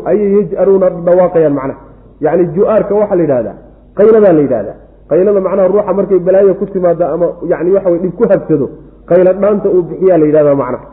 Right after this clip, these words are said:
Yuqaalu lahu, markaasaa waxaa la odhanayaa, "Laa taj'aru lyawma," maanta waxba ha qaylqayliinoo ha dhadhawaaqina, "innakum idinku minna xagganaga laa tunsaruuna," laydin gargaari maayo. Ninna cadaabkan idinkama qaadi karee, "sawaa'un calaynaa ajazicna am sabarna," ama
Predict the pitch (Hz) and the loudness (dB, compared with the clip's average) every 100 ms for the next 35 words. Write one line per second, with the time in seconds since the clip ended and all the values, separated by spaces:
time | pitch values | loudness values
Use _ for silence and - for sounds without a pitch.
0 | - - - - - 185 185 208 208 196 | -20 -20 -20 -20 -4 -2 0 2 2 4
1 | 190 190 202 190 175 185 - 196 190 196 | 2 0 0 -2 0 0 0 0 0 2
2 | 175 185 202 196 175 185 165 156 151 143 | 2 2 0 -2 -4 -2 -2 0 0 0
3 | 139 139 - - - - 156 185 220 202 | -2 -4 -10 -20 -20 -12 -2 2 2 2
4 | 190 175 190 185 170 170 165 165 165 196 | 0 0 -2 -2 0 0 0 0 0 0
5 | 180 165 160 156 165 165 165 196 175 - | 0 0 -2 -2 2 2 2 0 -2 -4
6 | - - - 240 233 220 - 196 196 220 | -18 -20 -6 -4 0 0 0 -4 -4 -6
7 | 196 196 208 208 190 196 185 190 190 185 | -2 -2 -2 -2 -2 -2 -2 -2 0 0
8 | 180 170 202 180 180 185 170 165 160 180 | 0 0 -2 -2 0 0 0 -2 -4 -4
9 | 147 135 143 135 123 113 104 - 185 247 | -4 -2 0 0 -4 -6 -8 -6 -2 0
10 | 240 214 226 196 190 180 170 202 220 202 | 0 0 0 0 0 0 0 0 0 0
11 | 190 170 202 190 - - - - - 165 | 0 0 0 0 -4 -18 -20 -20 -4 2
12 | 190 208 196 196 185 202 202 190 180 180 | 4 4 2 0 0 0 2 0 2 0
13 | 175 175 220 202 190 180 175 180 175 190 | 0 -2 0 0 0 -2 -2 0 0 0
14 | 143 - - - 175 196 | -2 -6 -14 -6 0 0